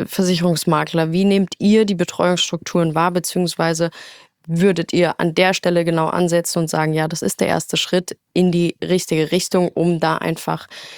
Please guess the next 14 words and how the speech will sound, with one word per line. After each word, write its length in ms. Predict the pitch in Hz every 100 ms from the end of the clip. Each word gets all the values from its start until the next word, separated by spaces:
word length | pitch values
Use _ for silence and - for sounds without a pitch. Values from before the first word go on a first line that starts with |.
| -
gezielter 1000 | - 160 - 226 247 262 233 214 220 -
und 420 | 185 185 175 -
auch 200 | - 170
vielleicht 580 | - 180 165 165 - -
zielgruppenlastiger 1080 | - 220 220 190 175 - 156 156 - 160 156
zu 120 | -
unterstützen 760 | 160 160 156 - 175 - 185 180 - - _
oder 240 | 170 165 160
auch 160 | 170
in 160 | 170 151
Bubbles, 460 | 170 165 160 - - - -
wie 140 | 160
ihr 140 | - 160
sagt? 440 | - 85 - -